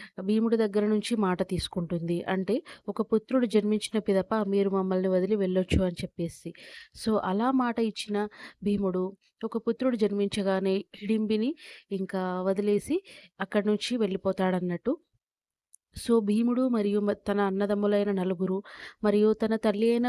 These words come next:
కుంతీదేవి అక్కడి నుంచి ప్రయాణం కొనసాగిస్తారు. అయితే వారికి అడవిలో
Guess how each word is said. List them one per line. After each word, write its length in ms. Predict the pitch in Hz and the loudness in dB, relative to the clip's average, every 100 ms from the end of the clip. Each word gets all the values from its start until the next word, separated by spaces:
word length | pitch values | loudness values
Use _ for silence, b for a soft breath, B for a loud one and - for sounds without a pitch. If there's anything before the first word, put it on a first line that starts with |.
| 240 | 0
కుంతీదేవి 640 | 220 196 214 202 196 196 208 | 0 2 2 4 4 4 2
అక్కడి 320 | 202 - 202 | 0 0 0
నుంచి 280 | 190 190 220 | 0 -4 -4
ప్రయాణం 440 | 196 190 185 190 208 | -2 -2 -2 -2 -4
కొనసాగిస్తారు. 880 | 196 190 - 185 175 - 185 185 285 B B B B | -2 -2 -2 -4 -4 -6 -4 -2 -4 B B B B
అయితే 280 | 214 214 220 208 | -2 0 2 2
వారికి 480 | 214 226 226 220 226 | 2 0 0 -2 -4
అడవిలో 460 | - 214 226 240 | -2 0 2 4